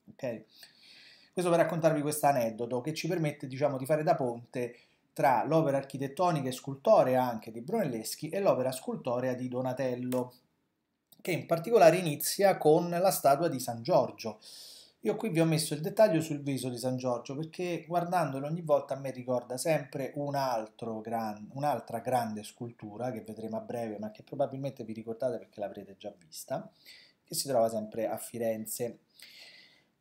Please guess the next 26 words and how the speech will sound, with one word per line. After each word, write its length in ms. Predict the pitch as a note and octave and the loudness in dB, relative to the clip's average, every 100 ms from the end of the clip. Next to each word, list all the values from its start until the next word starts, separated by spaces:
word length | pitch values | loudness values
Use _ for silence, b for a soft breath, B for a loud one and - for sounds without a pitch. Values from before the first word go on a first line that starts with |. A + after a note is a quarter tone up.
| _ - | _ 2
Allora, 320 | F#3+ D#3+ D#3 | 8 8 8
viene 320 | F#3 A3+ F#3 | 6 4 4
commissionata 960 | D#3+ D#3+ D#3+ D#3+ E3+ E3 C#3 B2+ D3 F3+ | 2 4 4 2 2 4 4 6 6 6
nel 160 | C#3+ B2+ | 2 -2
mille-, 280 | C#3+ B2+ | -4 -4
tra 160 | B2 C#3+ | -2 -2
il 40 | |
millequattrocentosedici 920 | D#3+ D#3 C3+ C3+ B2+ C#3+ C3 B2+ E3 B2 | -2 -4 -4 -6 -4 -6 -4 -4 -6 -6
e 20 | |
il 60 | |
millequattrocentoventi 1120 | C3 C3+ D#3 - G3 - A3+ D3+ D3 - E3 D#3+ | -10 -4 -4 -4 -10 -6 -6 -6 -10 -10 -6 0
da 280 | D#3+ D#3 C#3+ | 2 2 0
questa 240 | D#3 D#3+ | -4 -4
associazione 580 | D3+ D#3+ D#3 D#3+ F#3+ D#3+ | -4 -4 -2 -2 -4 -4
dei 140 | D3 | -4
corazzai 480 | C#3 C#3+ C#3 - C#3 | 0 0 2 0 0
di 100 | C3+ | 0
Firenze, 540 | B2+ A#2+ A2 A2+ - C#3 | -4 -4 -4 -4 -6 -2
che 80 | |
hanno 300 | E3 C3+ B2+ | 0 0 -2
come 280 | B2+ D3 C3+ | -4 -4 -4
santo 400 | B2 - C3+ - | -4 -2 -2 0
patrono 400 | E3+ D3+ C3 C3 | 0 2 2 2
proprio 320 | A#2 B2+ B2 | 0 -2 -2
San 260 | A#2+ C3 B2+ | -4 -4 -2
Giorgio, 640 | A#2 A2+ A2 G#2 A#2+ A#2 | 0 0 0 -4 -4 -4